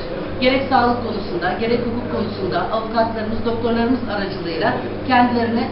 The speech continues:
ücretsiz olarak her türlü desteği sağlamaktayız. Üyelerimizin kan grupları kayıtlı olduğundan acil ihtiyaçlarında, e, kan grubu ihtiyaçları, kan ihtiyaçları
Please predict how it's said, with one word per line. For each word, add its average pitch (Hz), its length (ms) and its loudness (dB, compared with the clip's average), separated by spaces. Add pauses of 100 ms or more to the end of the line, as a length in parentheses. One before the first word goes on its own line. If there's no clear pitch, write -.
ücretsiz - 480 -2
olarak 190 320 0 (360)
her 285 220 2
türlü 220 120 -2
desteği 214 400 0 (100)
sağlamaktayız. 190 600 0 (680)
Üyelerimizin 311 800 4
kan 320 200 2
grupları 233 520 0 (220)
kayıtlı 240 340 0
olduğundan 208 540 0 (480)
acil 247 380 4
ihtiyaçlarında, 202 1000 0
e, 190 220 -2
kan 254 240 4
grubu 233 160 0
ihtiyaçları, 208 540 -2 (100)
kan 247 260 2
ihtiyaçları 202 520 -2